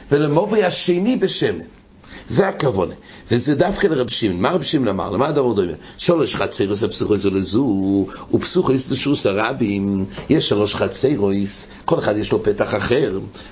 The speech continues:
גם לשוס הרבים. עירבו שתיים החיצונס עם אמצעיס, היא מותרס עמהם, והם מותרס עמו, ושתיים החיצונס אסור זה עם זו.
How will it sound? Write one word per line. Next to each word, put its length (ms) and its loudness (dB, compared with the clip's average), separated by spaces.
גם 180 2
לשוס 320 0
הרבים. 380 0
עירבו 400 2
שתיים 320 0
החיצונס 640 0
עם 120 2
אמצעיס, 680 0
היא 140 2
מותרס 600 2
עמהם, 520 0
והם 320 2
מותרס 540 2
עמו, 300 -4
ושתיים 400 2
החיצונס 720 0
אסור 300 0
זה 140 2
עם 120 0
זו. 120 -4